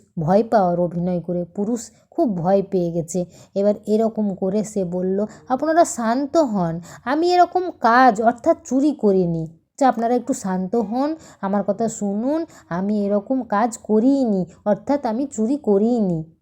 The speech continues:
প্রথম রক্ষী, "তবে কি তোকে সৎব্রাহ্মণ বিবেচনা করে রাজা এটা দান করেছেন?" প্রথম রক্ষী বলছে, "তোকে তবে, উম, তা রাজা ভেবেছেন তুই সৎব্রাহ্মণ,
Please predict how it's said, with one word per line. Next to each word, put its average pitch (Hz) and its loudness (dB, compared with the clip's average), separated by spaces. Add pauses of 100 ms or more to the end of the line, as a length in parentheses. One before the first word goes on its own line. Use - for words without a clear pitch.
(200)
প্রথম 294 2
রক্ষী, 190 0 (440)
"তবে 240 6
কি 320 0
তোকে 320 2
সৎব্রাহ্মণ 262 2
বিবেচনা 214 2
করে 277 4
রাজা 170 2
এটা 262 4
দান 185 0
করেছেন?" 320 2 (260)
প্রথম 220 2
রক্ষী 185 -2
বলছে, 175 -2 (280)
"তোকে 233 4
তবে, 226 4 (260)
উম, 214 0
তা 214 4
রাজা 196 4
ভেবেছেন 233 2
তুই 254 2
সৎব্রাহ্মণ, 233 0